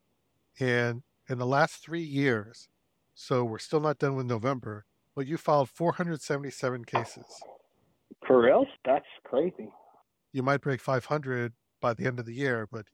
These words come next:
Speaker 1: even so, four hundred seventy-seven over three years, that's a lot.
Speaker 2: That is a lot. That's a lot of people.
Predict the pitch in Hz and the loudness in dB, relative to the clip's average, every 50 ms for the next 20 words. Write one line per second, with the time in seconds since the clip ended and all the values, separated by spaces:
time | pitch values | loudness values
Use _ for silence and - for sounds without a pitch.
0 | _ - 139 139 147 131 - - 156 147 143 127 113 - - - 135 139 135 131 | _ -14 -12 -10 -10 -10 -4 0 0 2 2 0 -2 -4 -6 -6 -4 -4 -4 -4
1 | - - 139 127 127 117 - - 139 135 127 113 110 107 110 110 - 127 120 110 | -4 -2 -2 -2 -2 -4 -2 0 0 0 0 -2 -4 -6 -8 -10 -10 -10 -8 -6
2 | 117 117 104 - - 135 123 123 131 135 127 117 104 95 - _ - 139 147 - | -6 -6 -8 -6 -6 -6 -4 -2 0 0 0 0 -2 -6 -10 _ -10 -8 -8 -4
3 | - 147 160 180 202 127 - - _ _ _ _ _ _ _ _ _ 120 135 151 | 0 2 4 4 4 2 0 -8 _ _ _ _ _ _ _ _ _ -4 -4 -4
4 | 147 - 107 98 98 101 98 98 98 - - _ - - _ _ _ - 131 135 | -4 -4 -4 -2 0 0 0 0 -2 -4 -8 _ -20 -20 _ _ _ -14 -14 -10
5 | - 120 104 107 113 120 110 104 - - - 143 - - - - - - _ | -6 -4 -2 0 0 0 0 -2 -4 -4 -6 -4 -2 -4 -6 -6 -8 -16 _